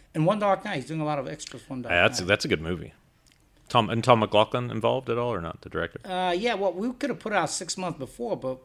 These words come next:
Speaker 1: when, since Tom got involved, he wants to do all those interviews and
Speaker 2: Oh, yeah.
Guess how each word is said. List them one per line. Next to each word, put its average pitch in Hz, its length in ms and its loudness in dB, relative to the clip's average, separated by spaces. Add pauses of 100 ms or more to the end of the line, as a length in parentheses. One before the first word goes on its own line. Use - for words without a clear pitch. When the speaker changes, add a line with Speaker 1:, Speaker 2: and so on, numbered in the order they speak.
(140)
Speaker 1:
when, 135 200 -8
since 156 240 -8
Tom 180 260 -2
got 156 160 0
involved, 127 400 -4
he 139 60 -4
wants 143 200 -4
to 147 60 -12
do 139 60 -6
all 135 100 -6
those 127 200 -10
interviews 147 560 -6
and 123 180 -14
Speaker 2:
Oh, 85 120 -6
yeah. 80 140 -8